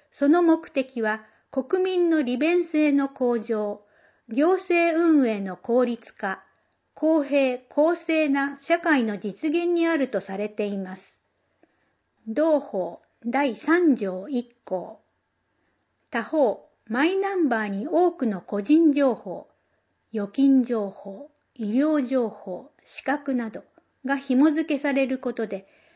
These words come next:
個人のプライバシーが侵害される恐れがあります。例えば、マイナンバーを利用して、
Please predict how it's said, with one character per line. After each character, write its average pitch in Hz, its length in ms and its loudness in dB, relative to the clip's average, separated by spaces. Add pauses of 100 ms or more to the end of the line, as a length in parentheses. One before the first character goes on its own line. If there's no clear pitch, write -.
(140)
個 381 160 2
人 302 260 4
の 196 120 -4
プ 220 200 -4
ラ 311 160 4
イ 302 80 0
バ 233 100 0
シ 196 280 -8
ー 175 40 -12
が 175 160 -14
侵 311 320 2
害 339 200 0
さ 311 140 0
れ 294 140 4
る 277 80 0
恐 262 260 2
れ 262 120 0
が 214 160 -4
あ 180 80 -8
り 180 140 -12
ま 175 180 -14
す。 - 180 -20 (1200)
例 294 180 2
え 214 40 -2
ば、 - 220 -10 (340)
マ 262 180 0
イ 370 80 0
ナ 359 180 0
ン 349 140 4
バ 220 240 0
ー - 20 -4
を 196 100 -4
利 190 200 -4
用 226 180 2
し - 140 -12
て、 - 280 -10